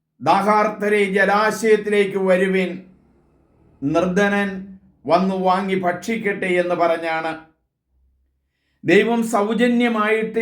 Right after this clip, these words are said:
ഇസ്രായേൽ ജനതയെ മോചിപ്പിക്കുകയാണ്. ദൈവം അവരുടെ അടുത്തുണ്ട് എന്നും ഈ അടുത്തുള്ള ദൈവത്തെ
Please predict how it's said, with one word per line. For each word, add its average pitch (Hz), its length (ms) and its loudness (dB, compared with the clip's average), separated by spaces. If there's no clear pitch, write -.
ഇസ്രായേൽ 214 580 0
ജനതയെ 202 420 0
മോചിപ്പിക്കുകയാണ്. 185 1120 -2
ദൈവം 233 420 4
അവരുടെ 233 340 4
അടുത്തുണ്ട് 226 600 0
എന്നും 220 260 -6
ഈ 185 60 0
അടുത്തുള്ള 226 420 2
ദൈവത്തെ 233 400 2